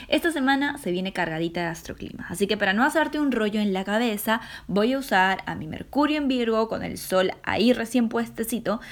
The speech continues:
para categorizar los temas en los que más te interesan. Las relaciones, la vida profesional y de emprendimientos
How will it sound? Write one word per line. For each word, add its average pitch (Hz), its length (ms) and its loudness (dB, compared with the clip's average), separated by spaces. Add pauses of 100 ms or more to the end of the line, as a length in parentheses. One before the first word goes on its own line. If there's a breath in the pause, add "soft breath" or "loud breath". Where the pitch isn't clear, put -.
(220 loud breath)
para 220 260 4
categorizar 254 840 0
los 208 260 -4
temas 185 460 -4
en 262 100 2
los 277 120 -2
que 196 100 -4
más 165 180 -6
te 185 80 -6
interesan. 269 540 -2 (340)
Las 170 180 -2
relaciones, 330 800 0
la 180 80 -2
vida 180 200 0
profesional 185 640 -2
y 190 40 -4
de 180 80 -4
emprendimientos 226 840 -2